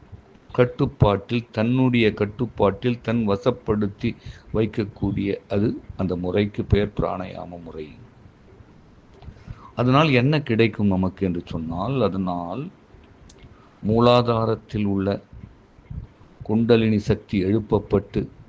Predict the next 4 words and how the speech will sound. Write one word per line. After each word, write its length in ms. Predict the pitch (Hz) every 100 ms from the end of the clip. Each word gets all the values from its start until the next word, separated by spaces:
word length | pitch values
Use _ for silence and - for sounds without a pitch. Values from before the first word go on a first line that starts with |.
| - _ _ _ _ _ - - - - _ -
அந்த 280 | 107 110 98
சக்தியின் 580 | - 104 - 117 110 101
மூலமாக 760 | 92 95 98 90 87 - - 107 - - _ _ - - -
இவர்கள் 520 | 101 104 90 101 90